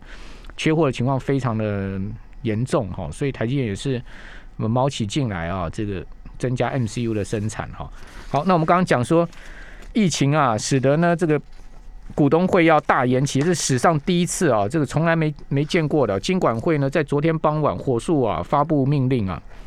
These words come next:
哦，这个当然这个是跟指挥中心商量过的哈，授权，呃，订定了股东会延期召开的相关措施啊。各公开发行公司呢，从五月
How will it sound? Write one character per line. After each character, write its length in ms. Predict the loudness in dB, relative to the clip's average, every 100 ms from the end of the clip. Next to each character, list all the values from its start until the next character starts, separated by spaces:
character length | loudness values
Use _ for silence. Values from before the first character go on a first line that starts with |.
| -4
哦， 140 | -2 -2 -6 -16 -14
这 80 | -2
个 80 | 0
当 140 | 4
然 120 | 4 4
这 100 | 4
个 100 | 2
是 100 | 2
跟 300 | 2 4 2
指 140 | 4
挥 120 | 2
中 220 | 4 2
心 300 | 2 2 2
商 200 | 2 2
量 220 | 2 2 2
过 180 | 2
的 160 | 0 -2
哈， 200 | -4 -4
授 240 | 0 0
权， 300 | 2 0 0 -4 -8 -16 -18 -16 -2
呃， 260 | 2 4 4
订 200 | 4 4
定 140 | 2
了 100 | 2
股 200 | 2 0
东 180 | 2 2
会 180 | 2 4
延 220 | 2 2
期 180 | 0 0
召 200 | 2 2
开 160 | 2
的 80 | 0
相 200 | 2 2
关 160 | 2 0
措 200 | 0 0
施 260 | 0 -2 -2
啊。 140 | -2 -8 -14 -14 -16 -12
各 380 | 2 6 6 4
公 220 | 2 2 4
开 180 | 2
发 220 | 4 2 4
行 180 | 2
公 180 | 2 2
司 180 | 0 0
呢， 140 | 0
从 280 | 0 0 0 2
五 140 | 2
月 100 | 2